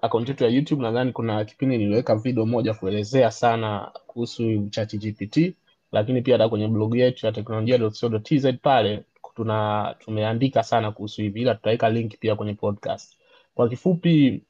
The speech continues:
teknolojia ya A I, um, katika eneo la language, wenyewe wanaita language models, yani ni, ni mfumo wa kompyuta wa lugha. Miaka yote tumezoea, ukitaka kuwasiliana na kompyuta, utatumia mouse, uta-,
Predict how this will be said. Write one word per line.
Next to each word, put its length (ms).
teknolojia 540
ya 520
A 500
I, 380
um, 200
katika 260
eneo 380
la 140
language, 320
wenyewe 140
wanaita 280
language 340
models, 420
yani 340
ni, 260
ni 300
mfumo 440
wa 80
kompyuta 460
wa 60
lugha. 420
Miaka 300
yote 220
tumezoea, 600
ukitaka 420
kuwasiliana 520
na 80
kompyuta, 540
utatumia 460
mouse, 440
uta-, 360